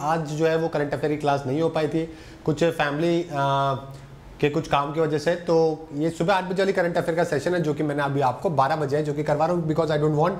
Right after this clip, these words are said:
कि आपका जो एक class है वो किसी भी तरीके से छूटे और आप अपनी preparation को continue करते रहें। इसीलिए दोस्तों, सुबह आठ बजे वाली class हो गई है बारह बजे,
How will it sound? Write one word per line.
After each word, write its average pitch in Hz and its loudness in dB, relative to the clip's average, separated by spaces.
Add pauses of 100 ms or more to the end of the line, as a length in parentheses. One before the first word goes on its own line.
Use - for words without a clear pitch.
(340)
कि 196 6
आपका 180 0
जो 180 0
एक 185 2
class 160 0
है 185 0
वो 185 0
किसी 160 -2
भी 156 0
तरीके 147 0
से 143 0
छूटे 143 -2
और 180 2
आप 156 2
अपनी 139 -2
preparation 127 -2
को 170 0
continue 135 0
करते 113 -2
रहें। 104 -2 (300)
इसीलिए 208 4
दोस्तों, 185 2 (240)
सुबह 165 2
आठ 160 0
बजे 175 0
वाली 180 0
class 165 0
हो 147 0
गई 143 2
है 143 2
बारह 135 2
बजे, 170 2